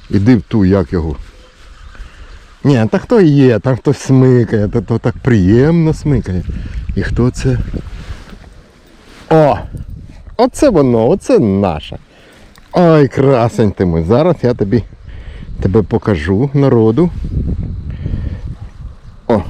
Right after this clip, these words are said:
це красоту. Тепер дуже ніжно і м'яко. Треба тебе. Дякую. Ой, Мурчику мій.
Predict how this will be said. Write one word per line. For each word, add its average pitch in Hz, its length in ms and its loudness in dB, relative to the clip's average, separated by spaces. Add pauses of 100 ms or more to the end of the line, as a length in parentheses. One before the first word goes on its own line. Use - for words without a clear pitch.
(140)
це - 160 0
красоту. 151 600 -2 (2000)
Тепер 113 560 0 (1600)
дуже 110 540 0
ніжно 117 720 2 (260)
і 107 100 0
м'яко. 107 600 0 (1400)
Треба 107 300 2
тебе. 101 340 0 (1400)
Дякую. - 220 -10 (100)
Ой, 113 200 2
Мурчику 110 680 0
мій. 78 180 -6